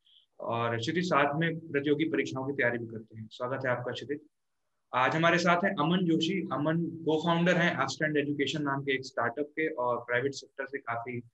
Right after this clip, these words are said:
समय से जुड़े हुए हैं, तो आपका स्वागत है अमन। हमारे साथ हैं आज आशीष सिहाग। आशीष आईसीएसएसआर, Ministry of Education में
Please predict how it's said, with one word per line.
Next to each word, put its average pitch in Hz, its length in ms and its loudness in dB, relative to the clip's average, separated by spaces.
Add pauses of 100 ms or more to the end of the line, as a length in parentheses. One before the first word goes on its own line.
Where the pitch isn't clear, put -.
(240)
समय 175 280 4
से 180 80 4
जुड़े 156 260 4
हुए 151 200 4
हैं, 165 220 -2
तो 120 360 -2
आपका 117 200 -8
स्वागत 123 400 -2
है 143 60 0
अमन। 165 300 -4 (560)
हमारे 180 200 4
साथ 202 260 4
हैं 208 80 6
आज 202 300 6
आशीष 190 400 4
सिहाग। 131 720 0
आशीष 190 440 2 (180)
आईसीएसएसआर, 160 920 4
Ministry 147 400 2
of 156 160 2
Education 139 500 -2
में 147 200 0